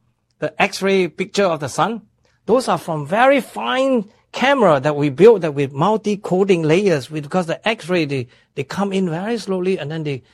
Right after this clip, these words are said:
they're gonna diffuse, come out, but we make very fine way to, to catch them so they can come out. So the image are crystal clear. You can see all the structure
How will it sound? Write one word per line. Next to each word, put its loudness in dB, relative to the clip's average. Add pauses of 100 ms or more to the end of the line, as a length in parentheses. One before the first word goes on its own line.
(140)
they're -8
gonna -2
diffuse, 0
come -2
out, 0
but -4
we -4
make -4
very -2
fine -6
way 2
to, -4 (260)
to -2
catch -4
them 0
so -4
they -4
can -8
come -6
out. -4 (200)
So -4
the -10
image -4
are -8
crystal -6
clear. -6
You -8
can -10
see -8
all -4
the -10
structure -10